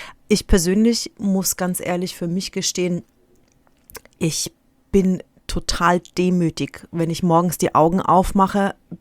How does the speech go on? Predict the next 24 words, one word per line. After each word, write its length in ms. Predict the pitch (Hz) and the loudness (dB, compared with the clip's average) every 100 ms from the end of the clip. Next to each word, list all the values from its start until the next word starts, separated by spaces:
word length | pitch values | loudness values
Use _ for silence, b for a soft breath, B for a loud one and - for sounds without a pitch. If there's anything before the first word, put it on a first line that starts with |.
| _ | _
bin 180 | 190 180 | 2 2
ich 180 | 170 - | 0 -2
wirklich 600 | 165 180 202 190 - - _ _ _ _ _ | 0 0 0 -2 -4 -10 _ _ _ _ _
in 120 | 190 | -4
erster 360 | 165 170 - 208 | 0 0 2 0
Linie 340 | 185 190 185 - | 2 2 2 0
dankbar 500 | - 156 180 - 180 160 | 2 2 0 2 2 2
dafür, 580 | 156 156 - 208 208 226 B B B B B B | 2 0 -2 -2 0 -2 B B B B B B
dass 220 | 180 160 | -2 -2
ich 140 | 190 | -2
ein 200 | 180 175 - - | -2 -2 -4 -10
sicheres 840 | 156 - 185 180 196 185 180 - - _ - | -8 -4 -4 -2 -2 0 -2 -2 -8 _ -10
Haus 640 | - 160 175 190 - - | -2 2 2 2 -2 0
habe, 600 | 202 202 208 214 202 - | 2 4 4 2 0 -2
ähm, 220 | 165 175 170 | 0 0 0
beziehungsweise 540 | 170 180 165 170 185 | -4 -4 0 0 0
in 60 | 180 | -2
einer 80 | |
sicheren 500 | 160 175 202 185 180 | -2 -2 -2 -2 -2
Umgebung 680 | - 175 - 170 175 208 196 | 0 -2 0 0 2 2 2
leben 420 | 180 185 190 196 | 2 2 4 2
darf 480 | 185 160 196 214 - | 2 2 2 0 -4
und, 420 | - 170 175 - - | -4 -2 -2 -4 -2
ähm, 360 | 165 165 165 | 0 0 -2